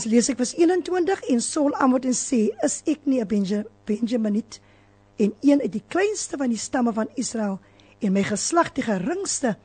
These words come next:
uit die geslagte van die stam van Benjamin nie? Waarom spreek u dan so met my?" Verder het Samuel Saul en sy dienaar geneem en hulle in 'n kamer gebring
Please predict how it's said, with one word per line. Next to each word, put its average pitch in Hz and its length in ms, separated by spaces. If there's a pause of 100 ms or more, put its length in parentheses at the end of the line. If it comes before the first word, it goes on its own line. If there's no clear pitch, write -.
(640)
uit 214 100
die 214 120
geslagte 226 560
van 214 120
die 196 100
stam 220 260
van 185 240
Benjamin 269 500
nie? 453 180 (480)
Waarom 294 320
spreek - 520
u 247 80
dan 196 200
so 190 240
met 185 180
my?" 226 200 (680)
Verder 269 300
het 262 120
Samuel 247 440
Saul 262 520 (180)
en 370 240
sy 359 200
dienaar 220 360
geneem 190 420 (440)
en 214 140
hulle 214 120
in 208 80
'n 208 100
kamer 370 380
gebring 226 400